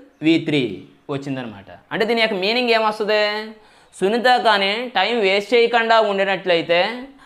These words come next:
ఆమె ఎగ్జామినేషన్లో ఫెయిల్ అయి ఉండేది కాదు అని చెప్పేసి దీని యొక్క మీనింగ్ వస్తుంది. ఈ సెంటెన్స్ మనం గమనించినట్లయితే,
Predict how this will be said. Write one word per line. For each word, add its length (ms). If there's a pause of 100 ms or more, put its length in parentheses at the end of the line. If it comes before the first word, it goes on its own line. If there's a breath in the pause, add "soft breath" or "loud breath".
(100)
ఆమె 220
ఎగ్జామినేషన్లో 1000
ఫెయిల్ 340
అయి 160
ఉండేది 320
కాదు 580 (400)
అని 160
చెప్పేసి 280
దీని 160
యొక్క 400 (120)
మీనింగ్ 280
వస్తుంది. 220
ఈ 40
సెంటెన్స్ 420
మనం 340
గమనించినట్లయితే, 840